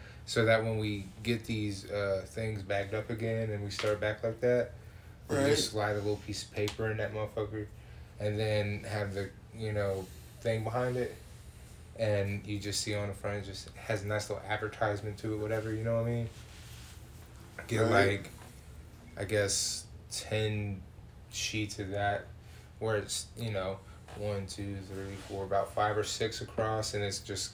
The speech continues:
Speaker 1: you know, you can cut 'em up and down and then from side to side.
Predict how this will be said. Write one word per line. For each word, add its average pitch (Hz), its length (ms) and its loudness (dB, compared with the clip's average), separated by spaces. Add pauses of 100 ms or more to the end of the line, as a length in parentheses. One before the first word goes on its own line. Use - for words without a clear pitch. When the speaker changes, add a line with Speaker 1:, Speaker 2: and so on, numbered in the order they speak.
(120)
Speaker 1:
you 110 140 0
know, 95 260 2 (600)
you 98 60 -8
can 104 300 -2 (520)
cut - 160 2
'em 107 120 4
up 110 160 4
and 107 100 0
down 107 280 4
and 95 120 2
then 98 280 0
from 101 240 -6
side 101 220 0
to 101 60 -4
side. 110 340 2